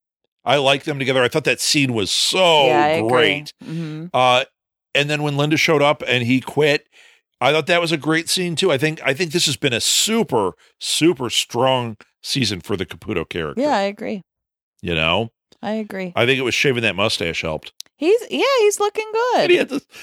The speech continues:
Speaker 1: he had the side boob
Speaker 2: Yeah,
Speaker 1: shirt
Speaker 2: he
Speaker 1: on.
Speaker 2: did have his boob shirt
Speaker 1: <laughs>
Speaker 2: on,
Speaker 1: Which
Speaker 2: yeah.
Speaker 1: is so great.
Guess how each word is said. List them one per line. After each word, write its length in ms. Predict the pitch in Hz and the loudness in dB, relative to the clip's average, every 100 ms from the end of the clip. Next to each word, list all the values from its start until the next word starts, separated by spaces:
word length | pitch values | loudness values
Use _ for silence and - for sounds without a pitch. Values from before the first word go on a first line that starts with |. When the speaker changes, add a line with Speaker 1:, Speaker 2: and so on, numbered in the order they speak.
| - | -12
Speaker 1:
he 120 | - | -2
had 120 | 185 170 | -2 0
the 80 | 170 | -2
side 360 | - 151 147 | 0 2 0
boob 140 | 135 175 | 0 4
Speaker 2:
Yeah, 180 | 254 | 4
Speaker 1:
shirt 200 | 302 - | 4 4
Speaker 2:
he 40 | 226 | 4
Speaker 1:
on. 120 | - | 4
Speaker 2:
did 100 | 247 | 4
have 160 | 269 254 | 2 2
his 160 | 247 | 0
boob 280 | 233 240 226 | -2 -6 -4
shirt 260 | - 160 131 | -4 -4 -2
Speaker 1:
<laughs> 0 | |
Speaker 2:
on, 100 | 131 | 0
Speaker 1:
Which 160 | 120 - | 0 0
Speaker 2:
yeah. 180 | 151 143 | -4 -2
Speaker 1:
is 80 | 165 | -4
so 520 | - - - - - - | -6 -8 -8 -6 -6 -8
great. 560 | - - 220 254 240 | -16 -6 2 4 4